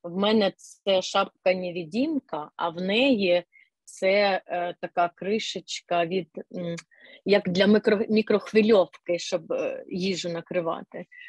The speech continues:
Вот, і ми, типу, на-, накриваємо дім. Я ні, а вона да. І це допомагає <laughs> від бомбардувань. Насправді ні.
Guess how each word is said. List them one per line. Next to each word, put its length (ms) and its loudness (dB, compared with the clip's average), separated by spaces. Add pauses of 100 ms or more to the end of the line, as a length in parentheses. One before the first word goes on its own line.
(160)
Вот, 420 4
і 80 2
ми, 200 4
типу, 300 2
на-, 180 -2 (140)
накриваємо 840 0
дім. 600 -4
Я 220 2
ні, 260 6
а 80 0
вона 300 -6
да. 280 -6 (640)
І 140 2
це 340 0
допомагає 1040 2 (200)
<laughs> 180 -16
від 400 -4 (420)
бомбардувань. 1080 -2 (500)
Насправді 720 -2
ні. 340 -2